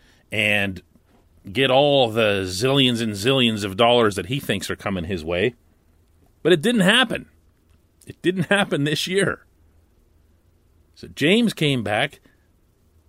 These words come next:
to the same situation. Maybe there's a,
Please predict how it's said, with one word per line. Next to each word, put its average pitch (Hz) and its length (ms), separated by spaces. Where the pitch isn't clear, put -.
to 175 100
the 175 120
same 190 320
situation. 196 760
Maybe 262 400
there's 220 320
a, 175 340